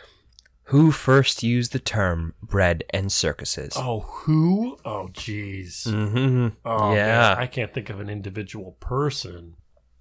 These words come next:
Speaker 2: I'll say Au-, Augustus, but I'm pretty sure this is not true. I think it was a Roman empire, em-, emperor. Emperor. I think it was a Roman emperor of some kind, but I'll
Speaker 1: Yes.
Speaker 2: say Augustus first.
Speaker 1: No.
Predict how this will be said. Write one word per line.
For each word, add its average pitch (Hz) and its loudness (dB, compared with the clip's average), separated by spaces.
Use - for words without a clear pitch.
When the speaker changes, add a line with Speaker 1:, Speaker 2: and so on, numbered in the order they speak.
Speaker 2:
I'll 127 -2
say 117 -2
Au-, 107 -12
Augustus, 104 -6
but 107 -8
I'm 98 -8
pretty 117 -10
sure 101 -8
this 131 -10
is 95 -16
not 107 -6
true. 98 -10
I 123 -4
think 190 -4
it 170 0
was 127 2
a 117 -4
Roman 110 -4
empire, - -12
em-, 120 -8
emperor. 104 -14
Emperor. - -6
I 123 -6
think 165 2
it - 4
was 160 0
a 143 0
Roman 131 2
emperor 101 -4
of 104 -6
some 101 -8
kind, 98 -12
but 113 0
I'll 175 0
Speaker 1:
Yes. 120 -2
Speaker 2:
say 127 0
Augustus - -6
first. - -18
Speaker 1:
No. 104 2